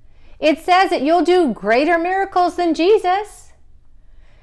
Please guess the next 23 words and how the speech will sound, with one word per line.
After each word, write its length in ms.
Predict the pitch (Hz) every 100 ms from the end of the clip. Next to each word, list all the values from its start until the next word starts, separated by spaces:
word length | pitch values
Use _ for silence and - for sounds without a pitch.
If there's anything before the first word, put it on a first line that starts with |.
| - -
And 360 | 294 302 294 269
somebody 400 | - 392 440 415
said, 300 | 302 311 262
"Well, 160 | 262 240
what 400 | 269 381 - -
could 140 | 320
a 100 | 269
possible 640 | - 277 285 294 277 269 202
greater 440 | 220 233 277 269
miracle 720 | 240 233 247 240 226 180 170
than 180 | 196 208
Jesus 380 | 220 240 214 170
did? 180 | 185 185
He 100 | 214
raised 400 | 220 220 226 -
people 240 | 220 214
from 180 | 185 196
the 80 | 202
dead. 340 | 208 214 180
What 140 | 214 -
could 160 | 247
you 100 | 226
do?" 320 | 202 226 180